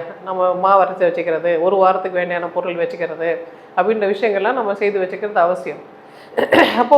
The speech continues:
ஒரு நடுத்தர வயது பெண் இல்ல நடுத்தர வயது ஆண் இப்படியெல்லாம் ப்ரிப்பேர் பண்ணிக்கலாம். குழந்தைகளை என்ன பண்றது, பெரியவங்களை என்ன பண்றது, எல்லாரும் கேள்விகள் கேட்குறாங்க, அதற்கு பதில் சொல்ல வேண்டிய இடத்துல நாம இருக்கிறோமேன்றதை இந்த நடுத்தர வயதினர் தான் அவங்க அதை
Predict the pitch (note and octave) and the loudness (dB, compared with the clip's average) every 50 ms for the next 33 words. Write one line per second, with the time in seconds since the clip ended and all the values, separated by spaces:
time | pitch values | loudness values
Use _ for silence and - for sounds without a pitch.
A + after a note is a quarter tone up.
0 | C#4 C4 B3 B3+ B3 B3 A#3+ A#3+ - - - - B3+ C4+ E4 F4 E4+ D#4 D#4 D4 | 10 10 10 8 8 6 6 2 0 -6 -2 2 2 4 4 6 6 8 8 8
1 | C#4 C4+ C4+ C4+ C#4 C#4 C#4 B3 A#3+ C4 C4+ C4 - A#3 A3+ A3+ A3+ A3 A3+ A#3 | 8 8 6 4 4 4 4 4 4 2 0 -6 -4 0 0 0 2 2 2 0
2 | A#3 A#3 B3+ A#3+ A#3 A3+ A3 A3+ A3+ A3+ G#3+ G3+ G3+ A#3 B3+ A#3 G#3 G3 G#3+ G#3 | 2 2 2 4 6 6 4 4 4 4 4 4 2 2 0 -2 -2 0 0 0
3 | G#3+ G#3+ G#3+ G#3+ G#3+ G#3 G#3 A3 G#3+ G3 G3 F#3 F#3 F3 F3 E3+ E3 E3+ - A#3+ | 2 0 0 0 -4 0 0 0 0 0 -2 -4 -4 -2 -2 -2 -4 0 2 2
4 | C4 C#4 C4+ C#4 B3+ A#3+ A3+ G#3+ G3+ G3+ G3+ G3 G3 F3 F3 F3 F3 F3+ F3 G#3 | 2 4 4 4 4 4 2 2 2 0 -2 -4 -4 -6 -6 -6 -8 -6 -4 -2
5 | G#3+ B3+ C4 B3+ A#3+ A3 G#3 G3 G3 F#3+ F#3+ F3+ E3+ F3 D#3+ E3 E3+ E3+ F3 F#3 | 0 2 2 2 2 2 0 0 -2 -4 -4 -6 -6 -6 -6 -4 -4 -2 0 0
6 | G3+ A3+ A#3 A#3+ B3+ A#3 A#3 G#3+ A3 A3 A3 G3+ G3 F#3+ G3 G#3 G3+ - - G#3 | 2 4 4 2 2 0 -2 -2 -2 -2 -2 -2 -4 -2 -2 -4 -4 -4 -4 -4
7 | F#3 F3 E3+ E3+ F3 F3 F3 - - - - - - - G#3+ G#3 G3 G3 F#3 G3+ | -2 -2 -2 -2 -2 -2 -4 -6 -12 -20 -20 -20 -8 -6 -4 -4 -4 0 2 2
8 | G#3+ A#3 D4 C#4 C4+ A#3+ A#3 A3 G#3 G3+ G3+ G3 G3 - G#3+ G#3+ G3+ F#3+ F#3 F#3 | 4 4 2 2 2 2 4 4 2 2 2 2 2 2 0 0 0 0 0 2
9 | F3+ F#3 F#3 F3+ G3+ G3 F#3+ F#3 F#3 F#3+ F#3+ F#3 F3 F#3 G3+ B3 D4+ D#4 - - | 0 0 0 -2 -2 -2 0 0 -2 -2 -4 -4 -2 -2 -2 -2 -2 -4 -8 -14
10 | - - - - - F#3+ G3 G3 G3 F#3+ F#3+ G3 G3 G#3 B3 B3 B3+ A#3+ A#3 G#3+ | -18 -20 -20 -16 -12 -4 0 2 2 4 4 4 2 2 4 4 4 4 6 6
11 | G3+ G#3 G3+ G3+ G3 G3 G3 F#3+ G3+ A3+ B3+ A#3+ G#3+ G3 F#3+ F#3 F#3 F3+ | 6 4 4 2 2 2 2 2 2 2 2 2 2 2 2 2 2 0